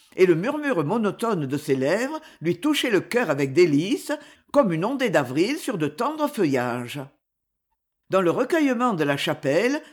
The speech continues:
plus profond que celui de sa conscience, Mathilde priait toujours, s'adorait elle-même, à son insu, le front levé vers la Vierge,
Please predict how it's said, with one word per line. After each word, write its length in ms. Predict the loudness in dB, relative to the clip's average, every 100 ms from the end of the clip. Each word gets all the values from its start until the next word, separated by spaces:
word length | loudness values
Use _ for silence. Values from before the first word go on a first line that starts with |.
| _ -4
plus 160 | -4
profond 480 | -2 -4 0 0 0
que 120 | -2
celui 300 | -4 -4 -2
de 100 | 0
sa 140 | 0 -2
conscience, 800 | -2 -4 -4 -4 -2 -4 -4 -8 -10 -20 _ -4
Mathilde 560 | -4 -4 -6 -4 -4 -4
priait 340 | 2 4 4
toujours, 580 | 2 -2 0 2 2 0 -12 _
s'adorait 520 | -6 -2 0 0 0 0
elle-même, 640 | 0 0 0 0 -2 -6 -6
à 80 | -6
son 240 | -4 -4
insu, 720 | -2 -4 -6 -4 -2 -4 -6 _ _ _
le 160 | -4 -2
front 280 | -2 -2 2
levé 420 | 2 4 4 2
vers 180 | 0 0
la 80 | 0
Vierge, 560 | 0 0 0 -4 -6